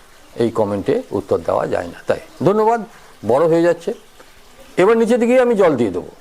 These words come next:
জল যদিও একটু আগে দেওয়া হয়েছে, আমার ওই কাজের লোক জল দিয়ে গেছে। তো আ-, আ-, আরেকবার জল আমি দিয়ে দেবো, কারণ সারটা বসে যাওয়ার জন্য। তার, ওরা যখন জল দেবে তখন ছিটকে বেরিয়ে যাবে, সারটা একবার বসে যাবে এখানে।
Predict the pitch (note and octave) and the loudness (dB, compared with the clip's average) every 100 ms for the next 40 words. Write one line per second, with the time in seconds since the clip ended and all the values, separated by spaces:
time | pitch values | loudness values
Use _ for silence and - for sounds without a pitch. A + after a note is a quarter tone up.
0 | - - G#2+ D3+ F#3 G3+ G#3 G3+ G3 F#3+ | -18 -4 0 2 2 2 2 0 0 0
1 | D3 C#3+ C#3+ B2 - - B2 A#2 A#2 G#2+ | 0 0 -2 -8 -8 -6 -2 -2 0 -2
2 | G#2 G2+ F#2+ F#2+ F2+ F#2+ F2+ F2 - - | -2 -4 -4 -4 -6 -8 -8 -8 -14 -20
3 | - - - - - - - - - - | -20 -20 -20 -20 -20 -20 -20 -20 -20 -20
4 | - - - - - - - C#3 C3 B2+ | -20 -20 -20 -20 -20 -20 -2 2 4 2
5 | C3+ C#3 - - D#3 D3+ E3 F3+ F3+ F3+ | 2 -2 -2 -4 -2 2 2 2 2 2
6 | F#3+ F#3 D#3 E3+ E3+ F3 E3 D#3 D3 D3+ | 2 2 2 2 2 -2 -2 -4 -2 -2
7 | C#3 C3+ C#3 C3 C3+ C3+ C3+ C#3 D3 C#3+ | 0 0 2 0 0 -2 -2 0 0 0
8 | D3 C#3 C#3 C#3+ C3+ C#3 C3 - - B2+ | 0 0 0 -2 0 -2 -2 -6 -6 -4
9 | G#2+ G2+ G2 F#2+ - - - B2 C3 B2 | -4 -4 -4 -6 -10 -16 -6 -4 -2 -4
10 | A2+ A#2+ C#3+ G#2+ F#2+ - A2+ G2 | -4 -4 -2 -2 -4 -6 -6 -6